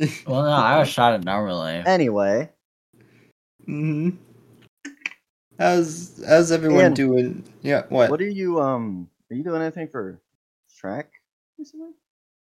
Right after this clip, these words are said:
Speaker 3: No,
Speaker 1: Track?
Speaker 3: no.
Speaker 1: Even homie just
Speaker 2: A
Speaker 1: said
Speaker 2: really,
Speaker 1: track,
Speaker 2: like,
Speaker 1: bro.
Speaker 2: I did. What's
Speaker 3: We,
Speaker 2: the
Speaker 3: he
Speaker 2: track
Speaker 1: Cross
Speaker 2: and
Speaker 1: country.
Speaker 2: cross country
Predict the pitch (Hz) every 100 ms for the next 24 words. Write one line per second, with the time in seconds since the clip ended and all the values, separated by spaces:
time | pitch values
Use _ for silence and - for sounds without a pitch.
0 | - 110 - 123 156 180 - 160 165 165
1 | 156 151 143 120 127 139 123 101 98 92
2 | 82 - 87 82 85 _ _ _ _ -
3 | 101 135 131 90 _ - 131 143 139 -
4 | 139 - _ _ _ _ _ _ - 190
5 | 208 208 196 190 175 165 - 180 185 -
6 | 104 95